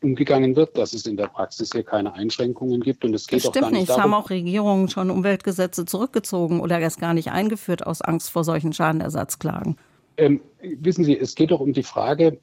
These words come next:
Speaker 1: äh, mit einem Investitionsschutzabkommen wollen wir Investitionen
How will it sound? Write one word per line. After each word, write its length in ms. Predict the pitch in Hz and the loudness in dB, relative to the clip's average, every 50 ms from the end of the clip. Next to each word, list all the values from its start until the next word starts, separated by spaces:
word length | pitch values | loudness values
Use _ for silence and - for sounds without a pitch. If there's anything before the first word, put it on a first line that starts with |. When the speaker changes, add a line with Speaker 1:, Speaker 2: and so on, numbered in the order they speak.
| _ - | _ -4
Speaker 1:
äh, 100 | 156 135 | -2 0
mit 160 | 127 131 123 | 0 0 -2
einem 220 | - 127 131 135 123 | 0 0 0 0 0
Investitionsschutzabkommen 1400 | 131 127 127 120 - - 127 - - 123 143 170 165 - 170 156 - - 143 - - - 147 135 135 127 113 | 0 0 0 0 -2 -4 -10 -4 0 2 2 2 4 2 -2 -2 0 -2 -2 -2 -2 -2 0 0 0 0 2
wollen 240 | 113 113 120 135 131 | 2 2 2 2 2
wir 180 | 131 135 - - | 2 0 0 0
Investitionen 920 | 127 123 117 113 - - - 117 - - - 113 110 113 113 110 110 - | -2 -4 -4 -4 -4 -6 -10 -14 -8 -4 0 0 2 2 0 -2 -4 -6